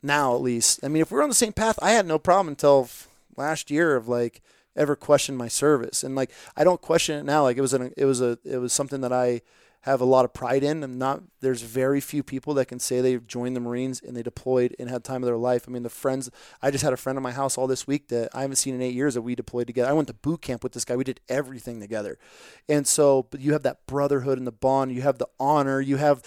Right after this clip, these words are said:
just the traditions of everything. And, you know, so that'll never die in me, but it's like, now I look back at it and, like, fuck, man, like, what are we doing? Like, where's this country going?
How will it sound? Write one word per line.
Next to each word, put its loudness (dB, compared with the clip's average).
just -2
the 2
traditions 0
of 0
everything. 0
And, -2
you -4
know, 0
so -2
that'll 4
never 2
die -4
in -2
me, 0
but 0
it's -4
like, -8
now -6
I 0
look -4
back -8
at -6
it -8
and, -10
like, -14
fuck, -20
man, -12
like, -12
what -6
are -4
we -6
doing? -10
Like, -14
where's -2
this -8
country -14
going? -12